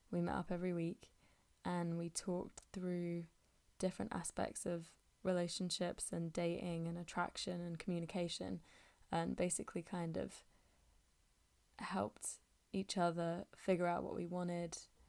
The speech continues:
and how to communicate that and have all of these difficult conversations with, um, people that are in the same situation and that feel kind of safe and, um, cozy. So we,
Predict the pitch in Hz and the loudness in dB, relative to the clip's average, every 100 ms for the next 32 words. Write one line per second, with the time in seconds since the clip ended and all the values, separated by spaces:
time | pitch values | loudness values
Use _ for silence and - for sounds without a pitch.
0 | - - - _ 175 175 170 165 165 165 | -20 -20 -20 _ -2 0 2 0 0 -2
1 | 165 - - - - 185 175 - - 190 | -4 -8 -10 -14 -2 2 2 2 2 4
2 | 185 202 185 - 175 170 170 175 - 170 | 6 6 4 6 6 8 8 4 2 0
3 | 165 165 180 185 170 180 170 175 165 185 | 0 -2 0 0 2 2 2 0 2 -2
4 | - - - 165 170 180 - 175 185 170 | -4 -8 -4 -4 -2 -2 -2 -4 2 2
5 | 165 - - _ _ - 175 170 - 175 | 0 -8 -20 _ _ -4 -2 -2 -4 -4
6 | - 175 170 - - - - - - - | -2 -2 -2 -4 -6 -12 -20 -20 -20 -20
7 | - - 190 202 - 190 185 185 180 - | -4 0 2 0 0 0 2 2 2 0
8 | 202 190 185 190 - 190 185 170 170 - | 0 2 4 2 2 2 2 0 -4 -6
9 | - 175 170 170 - 175 165 - 180 175 | -2 0 2 0 -4 -6 -6 -4 0 -2
10 | 185 - - 190 170 165 - - - - | -4 -12 -6 -4 -2 -4 -8 -20 -20 -20
11 | - 175 170 170 - 170 165 190 220 - | -4 -2 -2 -4 0 0 2 -2 -4 -12
12 | - - - - _ _ - - 180 170 | -20 -20 -20 -20 _ _ -8 -2 2 4
13 | 170 165 - | 2 0 -4